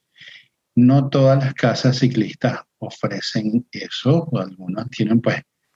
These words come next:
espacios, vamos a decir, separados para que los cicloviajeros puedan con-, eh, convivir o estar. Pero Giovanni los recibe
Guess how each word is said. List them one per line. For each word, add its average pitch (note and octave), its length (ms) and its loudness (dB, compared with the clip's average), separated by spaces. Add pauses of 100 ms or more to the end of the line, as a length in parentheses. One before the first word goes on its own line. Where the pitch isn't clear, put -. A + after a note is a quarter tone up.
espacios, - 540 -2
vamos A#2 140 2
a - 20 0
decir, - 240 -4
separados A#2 680 0
para G#2 220 -2
que F#2+ 140 -6
los F#2 160 -6 (120)
cicloviajeros F#2 560 -8 (100)
puedan G2+ 240 -6
con-, G#2+ 340 -6 (100)
eh, F2 220 -16 (420)
convivir A#2+ 380 4
o C3 60 6
estar. B2 360 -2 (720)
Pero A#2 140 4
Giovanni G#2+ 300 2
los A2+ 160 4
recibe G#2+ 480 -2